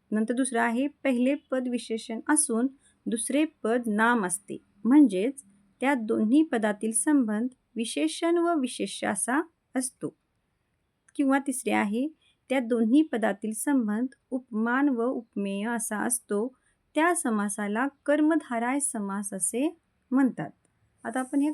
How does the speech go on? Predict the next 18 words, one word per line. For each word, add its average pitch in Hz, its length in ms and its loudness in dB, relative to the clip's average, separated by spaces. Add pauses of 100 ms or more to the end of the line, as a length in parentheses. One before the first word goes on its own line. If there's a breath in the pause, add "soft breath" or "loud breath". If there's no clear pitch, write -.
कर्मधाराय 254 640 -2
समासाची 226 640 -6
उदाहरणे 208 400 -4
इथं 202 160 -10
पाहूयात. 208 440 -6 (840)
तर 220 40 -14 (100)
पहा, 240 300 -2 (460)
महादेव, 226 560 0 (360)
महान 214 320 -2
असा 214 240 -4
देव, 208 320 -4 (260)
घनश्याम, 226 680 -2
घनासारखा 208 680 -2
श्याम, 208 340 -6 (500)
रक्तचंदन, 226 880 -4 (160)
रक्तासारखे 220 640 -6
चंदन, 214 500 -4 (420 soft breath)
मुखकमल, 220 720 -2